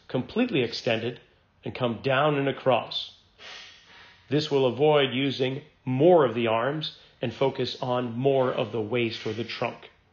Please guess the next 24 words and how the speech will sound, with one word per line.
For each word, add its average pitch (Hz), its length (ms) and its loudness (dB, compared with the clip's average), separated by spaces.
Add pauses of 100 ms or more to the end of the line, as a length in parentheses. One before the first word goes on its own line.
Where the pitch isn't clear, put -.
(1900)
Keeping 147 280 -2
the 120 60 -2
head 123 260 0
still 147 520 2
will 127 220 0
encourage 123 680 -4
opening 123 400 -2
of 113 100 -4
the 120 100 -6
neck 143 380 -4
tissue 127 380 -6
also. - 480 -4 (960)
Finally, 220 340 4
the 156 80 -2
plank 151 380 2
pull. 131 260 -2 (600)
In 143 80 -2
a 139 60 0
quadruped 165 560 2
position, 135 400 0
you'll 127 160 -2
grab 120 300 0
one 123 140 0
handle 139 420 2